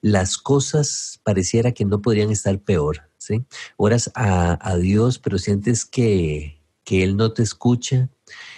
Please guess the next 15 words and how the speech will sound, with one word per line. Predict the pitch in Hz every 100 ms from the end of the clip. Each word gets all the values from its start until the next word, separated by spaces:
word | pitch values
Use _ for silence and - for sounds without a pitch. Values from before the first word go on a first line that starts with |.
| - -
Eh, | 104 95 92 90 90 90 87 90 85 101 101 - _ -
así | 107 - 123
como | - 139 127
Dios | 113 120 123 -
mismo | 120 127 131
endureció | 117 107 95 - 113
el | -
corazón | 120 101 - 110 113
de | 120
Faraón, | - 104 87 98 113 123 117
pareciera | 101 85 - 107 117
que | -
Él | 107
mismo | 104 113 117 120
está | 113 - 104 120